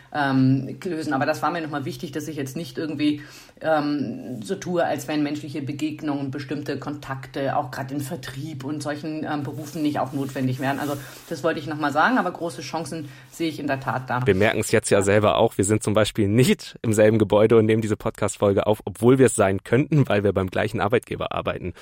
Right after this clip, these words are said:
Speaker 2: sondern sind an zwei völlig verschiedenen Orten. Und natürlich wär's fürs Gespräch nochmal schöner, wenn man sich auch dabei sehen würde.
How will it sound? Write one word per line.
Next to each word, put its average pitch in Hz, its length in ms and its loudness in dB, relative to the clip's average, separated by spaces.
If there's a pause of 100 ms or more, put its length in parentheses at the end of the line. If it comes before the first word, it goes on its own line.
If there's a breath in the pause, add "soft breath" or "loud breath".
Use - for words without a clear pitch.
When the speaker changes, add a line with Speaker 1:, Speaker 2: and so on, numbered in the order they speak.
(120 loud breath)
Speaker 2:
sondern 95 280 0
sind 101 160 0
an 95 80 -2
zwei 98 160 0
völlig 107 240 -4
verschiedenen 95 340 -4
Orten. 98 160 0
Und 98 80 -2
natürlich 107 400 0
wär's 98 200 0
fürs - 180 -6
Gespräch 120 520 -4
nochmal 107 220 -2
schöner, 110 260 0
wenn 101 80 -2
man 101 120 0
sich 104 160 -8
auch - 80 -16
dabei 98 180 0
sehen 117 340 0
würde. - 260 -10